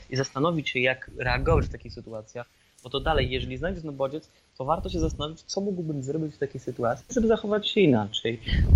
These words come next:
I jedną z prostszych właśnie rozwiązań jest: czekaj pięć minut na początek. Bądź na przykład, e, włącz sobie film, w którym na przykład ludzie motywują cię do tego, żeby mieć fajną sylwetkę i zobacz, co się wtedy wydarzy.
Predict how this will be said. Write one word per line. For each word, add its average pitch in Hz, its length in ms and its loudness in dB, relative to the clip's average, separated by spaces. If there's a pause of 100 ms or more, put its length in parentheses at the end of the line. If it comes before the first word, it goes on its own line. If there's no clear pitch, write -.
(120)
I 190 60 12
jedną 214 200 8
z - 60 -2
prostszych 180 380 0
właśnie 160 220 -6
rozwiązań 127 300 -6
jest: - 400 2
czekaj 156 280 0
pięć - 260 -4
minut 117 280 -4
na 107 80 -8
początek. - 460 -10 (720)
Bądź 151 340 4
na 131 120 -2
przykład, 123 720 -4 (400)
e, 117 640 -4
włącz 127 440 2
sobie 131 360 -4
film, 135 380 -2
w 127 60 -20
którym 123 340 -4
na 120 100 -8
przykład 120 380 -8
ludzie 127 260 0
motywują 120 480 -2
cię 120 60 -14
do 117 120 0
tego, 117 200 -6
żeby 113 140 -2
mieć 113 140 -4
fajną 113 280 -4
sylwetkę 110 540 0 (420)
i 190 60 2
zobacz, 190 300 4
co 175 140 -2
się 180 120 -4
wtedy 165 320 -2
wydarzy. 127 640 2